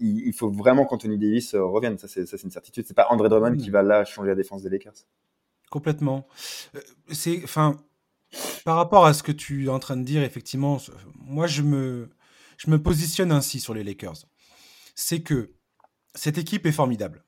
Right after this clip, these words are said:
Speaker 2: S'ils sont au complet, franchement, ce, il y a très, très, très peu d'équipes qui vont pouvoir les battre, euh, dans une série de playoffs.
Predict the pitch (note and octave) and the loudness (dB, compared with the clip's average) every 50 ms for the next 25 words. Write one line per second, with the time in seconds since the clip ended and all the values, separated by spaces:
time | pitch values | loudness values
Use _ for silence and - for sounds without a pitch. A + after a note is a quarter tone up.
0 | _ - - - - - F#3 F#3 F#3 - - G3+ G3 E3+ - E3 D#3 D3+ D3 D3 | _ -14 -10 -8 -6 -6 -4 -4 -4 -2 -2 -2 -2 -2 0 0 0 2 2 2
1 | C#3+ D#3 D#3+ E3 - _ _ _ _ _ _ _ _ _ _ _ _ _ _ _ | 2 2 0 -2 -8 _ _ _ _ _ _ _ _ _ _ _ _ _ _ _
2 | _ _ _ _ - - - D#3 D3+ D#3 D#3+ D#3 D3+ D#3 D#3+ D3+ - _ _ _ | _ _ _ _ -12 -4 -2 -2 0 2 2 4 4 4 2 -2 -6 _ _ _
3 | _ - - - - C#3 B2 A#2+ A2+ A#2 A#2 A2+ A2+ A2 - _ - - - - | _ -14 -12 -8 -6 -6 -6 -6 -8 -10 -10 -12 -12 -14 -16 _ -20 -20 -20 -20
4 | - - - - _ - D#3+ D3+ D3 D3 C#3 C#3 - - - D#3 D3+ D3+ - C#3 | -20 -20 -20 -20 _ -10 -4 0 2 2 2 2 0 0 0 0 0 0 -2 -4
5 | - - B2+ B2 - B2+ A#2 A#2+ A2+ - B2 G#2+ - - - A2 A2+ G#2 - A2 | -4 -4 -6 -6 -4 -4 -4 -4 -6 -6 -8 -10 -10 -10 -10 -8 -8 -8 -8 -6
6 | G#2+ A2+ A2+ A2+ G#2+ G#2+ A2 A2 A2+ - - - A2 G2+ G2+ G2+ G2 F#2+ F#2+ F#2 | -4 -4 -2 -2 -4 -4 -4 -4 -4 -6 -8 -8 -8 -8 -8 -8 -10 -10 -10 -12
7 | G2 F#2+ G#2+ A2 G#2+ G2 G#2+ A2 - - B2 A2 A2 G2+ - G#2+ F#2+ E2+ D#2 - | -12 -10 -8 -8 -8 -8 -8 -8 -6 -6 -6 -8 -8 -10 -10 -10 -10 -10 -12 -14
8 | - | -20